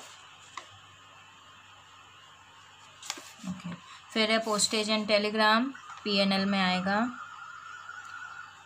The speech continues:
postage and telegram वन थाउजेंड। फिर है मशीनरी, एसेट में जाएगा।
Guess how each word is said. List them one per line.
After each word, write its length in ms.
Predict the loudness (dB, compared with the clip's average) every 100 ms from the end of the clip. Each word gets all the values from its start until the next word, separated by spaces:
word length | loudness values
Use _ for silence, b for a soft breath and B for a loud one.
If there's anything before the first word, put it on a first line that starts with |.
| -20 -18 -12
postage 880 | -10 -10 -10 -8 -6 -4 -4 -6 -10 -18 -20 -20 -20 -20 -20 -18 -8
and 580 | -4 -2 -2 -2 -2 -6 -12 -20 -20 -20 -20 -20 -20 -20 -20 -20 -20 -20 -20 -18 -8
telegram 640 | -4 -2 -4 -6 -6 -4 -4 -6 -16 -20 -20 -20 -20 -4
वन 240 | 0 0 -2
थाउजेंड। 420 | -6 -8 -8 -10 -12 -20 -20 -20 -20 -20 -20 -20 -20 -20 -20 -20 -20 -20 -20 -20 -20 -20 -20 -20 -20 -20 -20 0
फिर 180 | 4 6
है 140 | 6
मशीनरी, 680 | 6 4 4 4 4 4 0 -2 -8 -8 0
एसेट 340 | 2 2 -2 -2
में 140 | 0
जाएगा। 500 | 4 4 4 4